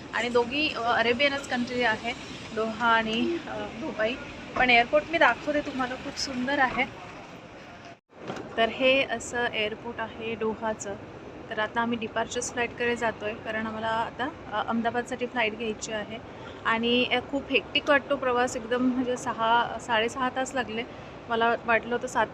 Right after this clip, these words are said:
तास, साडेसात तास लागतात, पण साडेसहा तास पण बसणं खूप हेक्टिक झालं होतं. आणि मला, अ, ति-, अ, फ्लाईटमधलं खाणं पण एवढं आवडत नाही आणि,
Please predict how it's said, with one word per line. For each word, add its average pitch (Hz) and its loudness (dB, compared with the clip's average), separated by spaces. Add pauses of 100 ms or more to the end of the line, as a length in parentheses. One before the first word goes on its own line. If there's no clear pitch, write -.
तास, 240 0
साडेसात 226 2
तास 240 -2
लागतात, 233 -2
पण 226 -6
साडेसहा 226 -2
तास 240 2
पण 247 -2
बसणं 233 -4
खूप 240 -4
हेक्टिक 233 -2
झालं 220 -4
होतं. 214 -4 (560)
आणि 214 0
मला, 226 6 (180)
अ, 240 4
ति-, - -10
अ, 233 4
फ्लाईटमधलं 240 4 (140)
खाणं 233 4
पण 254 -4
एवढं 247 2
आवडत 240 2
नाही 233 -2 (640)
आणि, 220 0